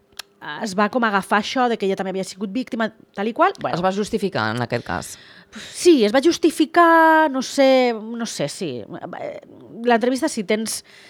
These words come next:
Speaker 1: si vols escoltar-la, pues, és una hora d'una senyora plorant, dient que és una mano negra que vol que, mm, treure-li la impor-, bueno, jo què sé, una mica una cosa, un despropòsit, Mercè, la veritat.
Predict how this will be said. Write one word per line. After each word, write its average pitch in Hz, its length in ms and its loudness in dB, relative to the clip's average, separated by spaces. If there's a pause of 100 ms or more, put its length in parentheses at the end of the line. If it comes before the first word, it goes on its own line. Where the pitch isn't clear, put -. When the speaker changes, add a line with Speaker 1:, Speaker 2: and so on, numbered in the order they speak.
Speaker 1:
si - 160 -4
vols 214 160 2
escoltar-la, 196 500 2
pues, 165 300 -4 (340)
és 208 240 2
una 190 600 0
hora 208 180 4
d'una 196 180 0 (380)
senyora 185 420 0
plorant, 185 600 2
dient 180 420 -2
que 190 140 2
és 180 160 0
una 185 180 -2
mano 180 300 -2
negra 185 340 -2
que 190 140 -4
vol 165 260 2
que, 156 440 0 (380)
mm, 156 540 -10
treure-li 175 540 0
la 175 80 0
impor-, 170 240 -6
bueno, 135 260 -16
jo 151 100 -12
què 151 60 -14
sé, 123 200 -10
una 180 180 -4
mica 220 240 0
una 226 220 -2
cosa, 220 260 2
un 220 460 -8
despropòsit, 147 560 0
Mercè, 135 300 -6
la 127 80 -4
veritat. 123 320 -10